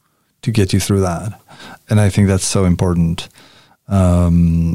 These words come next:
and if you don't have friends like that, you are unaware of that, that's an option for you to, to get fit.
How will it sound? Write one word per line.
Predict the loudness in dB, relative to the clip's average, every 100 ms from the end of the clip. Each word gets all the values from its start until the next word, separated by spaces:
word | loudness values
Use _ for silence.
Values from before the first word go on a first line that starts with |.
| 2
and | 2
if | 2 -2 -10
you | -2 2 2
don't | 2 2 2
have | 2 0 0
friends | -2 -2 -4
like | -6 -6
that, | -6 -6 -8 -6
you | -4
are | -2
unaware | 0 2 2 0 0
of | -2 -2
that, | -2
that's | -4 -2 0
an |
option | 0 0 -2 -2 -2 -16 _ _
for | -2 2
you | 2 2 -4 _ _ _
to, | -4 -4 -8 -12
to | -2 -2
get | -2 -4 -6 -6
fit. | -8 -8 -6 -10